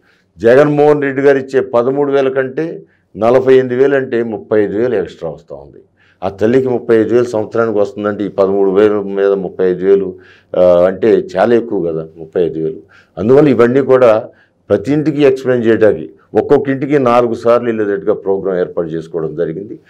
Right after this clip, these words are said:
ఆ తల్లులందరూ కూడా ఈ దీన్ని గ్రహించి, అది ఇంకోటి కూడా చెబుతున్నాం, ఆ, వాళ్ళు చెబుతా ఉన్నారు, అంటారు కానీ ఎవరని చెబుతా ఉన్నారు. నారా చంద్రబాబు నాయుడు గారు రెండు వందల రూపాయల పెన్షన్ వెయ్యి రూపాయలు చేస్తానని ఆయన గెలిచిన వెంటనే వెయ్యి రూపాయలు చేయడం జరిగింది.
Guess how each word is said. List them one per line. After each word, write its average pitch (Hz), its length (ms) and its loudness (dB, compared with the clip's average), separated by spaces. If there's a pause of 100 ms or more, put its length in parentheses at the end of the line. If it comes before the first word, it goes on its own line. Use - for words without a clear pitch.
(260)
ఆ 95 100 2
తల్లులందరూ 120 640 4
కూడా 123 460 4 (260)
ఈ 85 80 -8
దీన్ని 101 340 -4
గ్రహించి, 98 600 -4
అది 92 220 -4
ఇంకోటి 151 340 2
కూడా 151 140 4
చెబుతున్నాం, 120 480 -2 (920)
ఆ, 117 120 6
వాళ్ళు 139 320 4
చెబుతా 151 240 2
ఉన్నారు, 139 220 4
అంటారు 120 420 2
కానీ 131 180 0
ఎవరని 123 280 0
చెబుతా 92 300 -6
ఉన్నారు. 67 240 -14 (560)
నారా 127 260 4
చంద్రబాబు 156 600 4
నాయుడు 135 240 2
గారు 117 420 0
రెండు 110 240 -4
వందల 139 180 -2
రూపాయల 147 500 0
పెన్షన్ 120 420 -4
వెయ్యి 120 340 0
రూపాయలు 131 440 2
చేస్తానని 117 760 -2 (560)
ఆయన 113 160 4
గెలిచిన 147 480 0
వెంటనే 156 280 2
వెయ్యి 139 160 0
రూపాయలు 135 320 -2
చేయడం 98 320 -8
జరిగింది. 71 280 -14